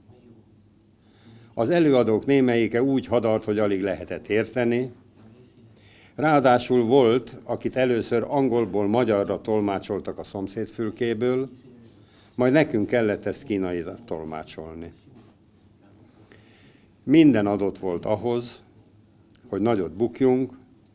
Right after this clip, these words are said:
ehelyett a győzelem érzésével zárhattuk munkánkat. Ő azt kérte tőlem, mondja Simon Adrien, hogy ne kelljen elsőként megszólalnia, először inkább csak figyeljen,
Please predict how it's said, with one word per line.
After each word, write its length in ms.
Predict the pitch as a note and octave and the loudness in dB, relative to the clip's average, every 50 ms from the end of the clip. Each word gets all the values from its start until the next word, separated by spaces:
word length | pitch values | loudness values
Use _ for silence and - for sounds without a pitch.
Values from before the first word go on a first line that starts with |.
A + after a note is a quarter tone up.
| _ _ _ - - - | _ _ _ -20 -20 -6
ehelyett 760 | - C#3 C3+ C3 C3+ B2+ B2 A#2+ A#2+ A#2+ A#2+ - - - - - | -2 -2 0 2 2 2 2 2 0 -2 -2 -8 -18 -20 -20 -10
a 120 | - A2+ | -8 -2
győzelem 580 | A2 B2+ C#3+ C#3 B2 - A2+ G2+ F#2+ G2 G2+ G#2 | 2 4 6 6 6 4 0 -2 -2 -2 -2 -2
érzésével 800 | G#2 G#2 F#2 E2 F2+ F#2 F2 - - - G2 F2 E2 F2 F2 D2+ | -2 -2 -4 -4 -6 -6 -6 -6 -6 -6 -6 -4 -4 -6 -6 -6
zárhattuk 640 | E2+ F#2+ F2+ F2+ F2 F2 F2 - - E2+ E2+ - - | -6 -4 -6 -4 -6 -8 -12 -12 -12 -14 -14 -14 -12
munkánkat. 680 | E2+ E2 E2 D#2+ - E2 E2 E2 D#2+ - - E2 - - _ - _ _ - - _ _ _ _ - _ _ _ _ _ _ _ _ _ _ _ _ _ _ _ _ _ _ _ _ _ - - | -12 -12 -12 -14 -14 -16 -16 -16 -18 -20 -20 -20 -20 -20 _ -20 _ _ -20 -20 _ _ _ _ -20 _ _ _ _ _ _ _ _ _ _ _ _ _ _ _ _ _ _ _ _ _ -16 -4
Ő 160 | - C3 C3 | 0 0 2
azt 180 | C#3 C#3 - - | 2 0 -4 -4
kérte 360 | - A2 G#2 - - F#2+ E2 | -4 -2 -2 -2 -4 -12 -14
tőlem, 680 | - - G#2+ G2 G2 G2+ G#2 G#2 A2+ A#2+ B2 A#2 A2 - - - - _ _ - | -8 -4 -4 -2 0 0 0 -2 -2 -4 -6 -8 -12 -18 -20 -20 -20 _ _ -12
mondja 280 | - G2+ G2 F2+ E2 D#2+ | -8 -8 -6 -6 -8 -10
Simon 280 | - G#2+ F2+ F2 D#2+ | -10 -10 -10 -10 -10
Adrien, 520 | D#2+ E2+ F2 G2 G#2 G#2+ A2 A2+ A#2+ A#2 - - _ _ _ _ _ _ _ _ _ _ _ - _ - - - - - - | -10 -12 -12 -10 -10 -10 -8 -10 -10 -12 -14 -20 _ _ _ _ _ _ _ _ _ _ _ -20 _ -20 -20 -20 -20 -14 -2
hogy 140 | - A2+ | 0 2
ne 160 | B2 D#3+ F3 E3 | 2 2 2 2
kelljen 320 | - C3 A2+ G#2+ G#2 G#2+ | 2 2 2 2 2 0
elsőként 600 | G#2+ G#2 G#2 F#2+ - - F#2+ F2 - - F#2+ F2+ | 0 0 -2 -2 -4 -6 -8 -8 -6 -8 -8 -6
megszólalnia, 840 | F#2+ F#2+ E2+ - - - G2 F2+ F2+ F2+ F#2 F#2+ G2 G2+ G2 G2+ G#2+ | -6 -6 -8 -10 -10 -10 -8 -8 -6 -6 -6 -6 -6 -6 -6 -6 -6
először 440 | A2 A#2 C3+ C3+ A2 - - G2+ G2 | -4 -2 -2 -2 -4 -6 -8 -8 -8
inkább 340 | G#2 G#2+ G#2 - G2+ F#2 - | -6 -6 -6 -6 -6 -6 -6
csak 240 | - - F2+ - - | -8 -14 -14 -14 -10
figyeljen, 680 | - A2 G#2 G#2 F#2 E2+ E2 F2 F#2+ G2 G#2+ G#2+ G#2 | -10 -8 -6 -6 -6 -6 -6 -6 -6 -4 -6 -6 -8